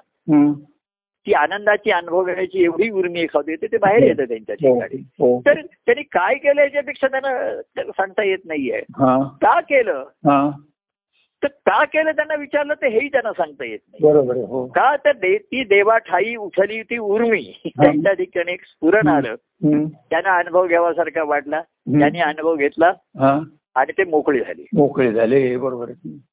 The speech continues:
Speaker 2: भक्त सुद्धा मोकळाच राहिला,
Speaker 1: हो.
Speaker 2: गुंतून नाही राहिला त्या प्रसंगात आणि त्या अंग याच्यामध्ये.
Speaker 1: हां, हां, हां.
Speaker 2: मोकळा राहिला
Speaker 1: हो.
Speaker 2: आणि वाहत राहिला परत
Speaker 1: वाहत
Speaker 2: त्यांच्यासाठी.
Speaker 1: राहिला, बरोबर.
Speaker 2: आणि त्यांना मिळत राहिला.
Speaker 1: हो.
Speaker 2: तेव्हा
Speaker 1: हं.
Speaker 2: असा हा देवभक्तांचा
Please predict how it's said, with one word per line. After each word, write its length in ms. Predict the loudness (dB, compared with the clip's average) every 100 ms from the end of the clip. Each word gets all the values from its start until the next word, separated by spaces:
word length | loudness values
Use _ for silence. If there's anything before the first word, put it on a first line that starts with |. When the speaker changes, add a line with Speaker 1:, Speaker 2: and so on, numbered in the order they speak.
| _
Speaker 2:
भक्त 300 | -6 -6 -2
सुद्धा 360 | 0 2 2 2
मोकळाच 540 | 2 0 2 0 0
राहिला, 360 | -2 -2 -6 -10 -14 _
Speaker 1:
हो. 140 | 2 4
Speaker 2:
गुंतून 380 | 4 2 0 2
नाही 180 | 2
राहिला 200 | 4 2
त्या 140 | 0 -2
प्रसंगात 460 | -2 -4 -4 0
आणि 320 | -2 -4 -12 -4
त्या 180 | 0
अंग 140 | 0 0
याच्यामध्ये. 520 | -4 -4 -8 -4 0
Speaker 1:
हां, 120 | 2
हां, 320 | 2 0 -2
हां. 280 | -2 -6 -8 -12 -6
Speaker 2:
मोकळा 380 | -4 0 2 2
राहिला 340 | 0 0 -2 -2
Speaker 1:
हो. 240 | -8 -2
Speaker 2:
आणि 160 | 0 2
वाहत 320 | 2 0 -2
राहिला 340 | -2 -2 -6
परत 180 | -4 2
Speaker 1:
वाहत 160 | 4 4
Speaker 2:
त्यांच्यासाठी. 440 | 2 -4 -4 -6
Speaker 1:
राहिला, 220 | -8 -8 -6
बरोबर. 280 | -6 -6 -6
Speaker 2:
आणि 160 | -4 -2
त्यांना 200 | -2 0
मिळत 320 | 0 0 -2
राहिला. 300 | -8 -10 -12 -10 0
Speaker 1:
हो. 180 | 2 2
Speaker 2:
तेव्हा 220 | 2 2
Speaker 1:
हं. 560 | 0 -4 _ _ 0
Speaker 2:
असा 280 | 2 4 2
हा 280 | 2 0 -2 -6 -8 -18 _ _ _ _
देवभक्तांचा 800 | 0 2 2 -2 -2 -2 -2 -4